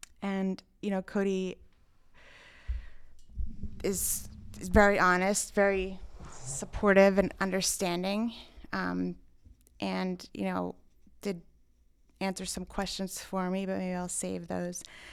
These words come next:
because, of course, I'm talking over the limit probably. Um, but if you are local too and you're looking for a small agency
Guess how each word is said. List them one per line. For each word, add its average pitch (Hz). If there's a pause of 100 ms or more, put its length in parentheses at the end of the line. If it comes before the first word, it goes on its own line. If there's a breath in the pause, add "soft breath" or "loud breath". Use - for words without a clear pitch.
(540 loud breath)
because, 185
of 175
course, 185
I'm 180 (600)
talking 180
over 175
the 180
limit 175
probably. 190 (320 loud breath)
Um, 185
but 196 (1400)
if 196
you 202
are 185
local 202
too 190
and 185
you're 185
looking 190
for 180
a 185
small 208
agency 180